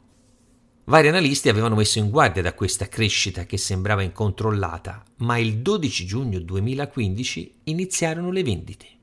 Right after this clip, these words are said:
innescando la corsa verso il basso. Ciò causò un crollo vertiginoso dell'indice C S I trecento,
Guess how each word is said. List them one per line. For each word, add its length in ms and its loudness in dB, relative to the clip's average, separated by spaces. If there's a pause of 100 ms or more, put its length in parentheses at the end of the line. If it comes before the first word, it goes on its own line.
innescando 880 -2
la 160 -4
corsa 300 -4
verso 240 -2
il 80 -2
basso. 420 -12 (320)
Ciò 220 6
causò 340 0
un 80 -2
crollo 300 2
vertiginoso 720 0
dell'indice 580 -2
C 220 -2
S 160 -6
I 160 -4
trecento, 720 -4